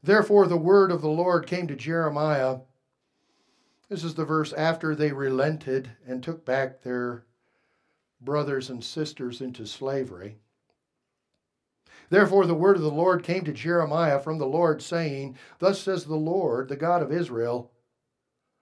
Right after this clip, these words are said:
I made a covenant with your fathers in the day I brought them out of the land of Egypt, out of the house of bondage." They were slaves in Egypt.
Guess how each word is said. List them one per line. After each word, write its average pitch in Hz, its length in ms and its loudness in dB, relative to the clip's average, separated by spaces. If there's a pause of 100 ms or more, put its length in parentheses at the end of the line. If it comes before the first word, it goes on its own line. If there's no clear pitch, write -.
(240)
I 156 100 0
made 165 200 2
a 139 60 -2
covenant 147 400 -2
with 120 160 -10
your 117 120 -8
fathers 127 440 -2
in 131 120 -10
the 127 60 -8
day 131 260 -2
I 131 80 0
brought 139 260 0
them 143 160 -8
out 143 140 -2
of 143 80 -8
the 139 80 -8
land 151 240 -4
of 147 100 -6
Egypt, 160 400 -14 (1080)
out 180 400 2
of 147 140 -4
the 117 140 -4
house 208 440 -12
of 160 160 -14
bondage." 151 580 -6
They 170 180 -2
were 139 200 -2
slaves 139 800 0
in 165 140 -4
Egypt. 160 480 -6